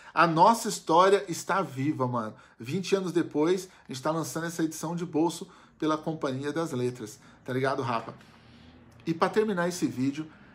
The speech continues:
eu vou deixar aqui o meu agradecimento a um vendedor de bala que eu trombei semana passada na rua, tá ligado?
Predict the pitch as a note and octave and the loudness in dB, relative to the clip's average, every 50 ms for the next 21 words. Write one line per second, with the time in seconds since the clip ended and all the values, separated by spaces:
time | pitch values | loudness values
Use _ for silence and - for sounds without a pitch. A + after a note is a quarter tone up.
0 | - - - C3+ C3+ C3 D3+ D3+ D3+ C#3 - D#3 C#3+ C3+ - - C#3+ D3+ D#3+ - | -16 -8 -4 -4 -2 0 0 0 0 -2 -2 -4 -4 -4 -2 -2 0 0 0 -2
1 | C#3 C3+ D3 D3+ D3 D3+ D3 C#3+ D3+ D3+ - - B2+ B2 C3 C3+ C#3 C3+ - D#3 | -2 -2 0 0 0 0 0 0 -2 -2 -4 -4 -4 -2 -2 -2 -4 -6 -8 -8
2 | - - F3+ G#3+ G#3+ G3+ A3 G#3 G#3 F#3+ F3 G#3 G3+ G3+ F#3 C#3+ C3+ D3 D#3+ F3 | -4 -4 -2 -2 0 0 0 2 4 6 8 8 6 6 4 4 4 6 6 6
3 | E3+ D3+ C#3+ B2 - - - - - F3 E3+ F3 E3+ E3+ D#3+ C#3+ D3 D#3+ E3+ E3 | 4 2 0 -4 -10 -18 -6 -2 0 0 0 0 -2 -2 0 2 2 2 2 2
4 | E3 - - - - - - - - G#3 G3 G3 A#3 B3+ A#3+ B3+ - D4 C4+ - | 0 -6 -18 -20 -20 -18 -12 -6 -2 -2 -2 0 0 -2 0 0 0 0 0 0
5 | - F#3 F#3 F3 F3 E3 E3 D#3 C3 A#2 A#2 A#2+ G#2 G2+ - - - - - - | 0 0 0 2 2 0 0 -2 -4 -6 -6 -6 -6 -8 -8 -12 -18 -20 -20 -20
6 | - - - - C3+ C3 C3+ C#3 C#3 C#3+ C#3+ C#3+ | -20 -16 -10 -6 -4 -2 0 2 2 0 0 -2